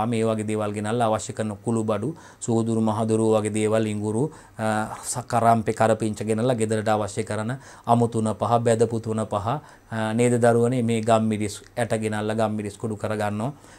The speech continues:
ඒ වගේම මිරිස් කුඩු ගෙදර සකස් කරගන්නවා, කහ කුඩු ගෙදර සකස් කරගෙන පරිභෝජනය තුළින් අපිට මේ සෞඛ්‍යයට ඇතිවන තරජන, අ, පිළිකා තත්ත්ව, රෝග තත්ත්ව වලින්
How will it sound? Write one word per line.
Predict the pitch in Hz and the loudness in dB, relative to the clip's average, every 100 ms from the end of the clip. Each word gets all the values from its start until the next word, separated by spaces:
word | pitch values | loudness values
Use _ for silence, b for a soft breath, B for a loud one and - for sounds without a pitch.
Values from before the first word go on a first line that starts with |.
| B | B
ඒ | 120 | 0
වගේම | 117 110 107 120 | 2 2 0 0
මිරිස් | 117 110 107 - | 0 -2 -4 -4
කුඩු | 117 113 | -4 -2
ගෙදර | 113 120 131 | 2 2 2
සකස් | 127 117 117 | 0 0 0
කරගන්නවා, | - 113 113 113 110 | -2 -2 0 0 -2
කහ | 113 113 | 2 2
කුඩු | 113 120 | 2 -2
ගෙදර | 110 110 139 | 0 2 2
සකස් | 131 123 120 | 2 2 2
කරගෙන | - 110 120 180 B B | 0 0 0 -4 B B
පරිභෝජනය | - 117 120 117 113 113 | 2 4 4 2 2 0
තුළින් | 113 120 123 | 0 0 0
අපිට | 110 113 | -2 -2
මේ | 113 120 | -2 -2
සෞඛ්‍යයට | 113 110 110 117 113 - 117 | 0 0 0 -4 -4 -6 -6
ඇතිවන | 104 117 113 | -4 -4 -2
තරජන, | 113 110 110 117 165 B B | -2 0 0 0 -2 B B
අ, | - 117 | -8 0
පිළිකා | 127 120 120 113 | 0 4 6 6
තත්ත්ව, | 113 - 123 | 4 0 2
රෝග | 117 117 | 4 2
තත්ත්ව | 117 110 - | 0 -2 -2
වලින් | 110 156 | -2 -2